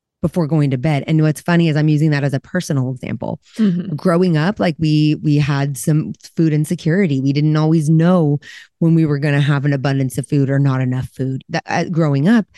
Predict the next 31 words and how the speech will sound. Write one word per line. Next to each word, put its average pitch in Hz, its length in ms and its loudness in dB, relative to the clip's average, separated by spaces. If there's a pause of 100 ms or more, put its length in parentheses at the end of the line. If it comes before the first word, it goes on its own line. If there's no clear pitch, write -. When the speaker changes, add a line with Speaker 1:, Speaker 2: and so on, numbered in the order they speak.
(340)
Speaker 1:
I 147 120 -2
was 135 160 -2
taught, - 340 -4
"Eat 135 200 -4
everything 127 380 -2
on 120 120 -2
your 120 80 -6
plate, 214 420 -2
nothing 135 320 -2
goes 123 200 -2
to 123 80 -2
waste." 175 560 0
Speaker 2:
Mm-hmm. 170 500 -2
Speaker 1:
And 170 260 2
so 147 520 0 (240)
one 170 360 2
thing 165 340 2
that 156 220 0
I 151 180 0
really 147 480 0
struggled 143 440 -4
with 139 160 -6
when 143 120 -4
I 139 40 0
really 143 440 0
started 143 420 -2
to - 100 -10
do 135 300 0
sustainable 139 720 -4
fat 120 280 -6
loss 160 480 -2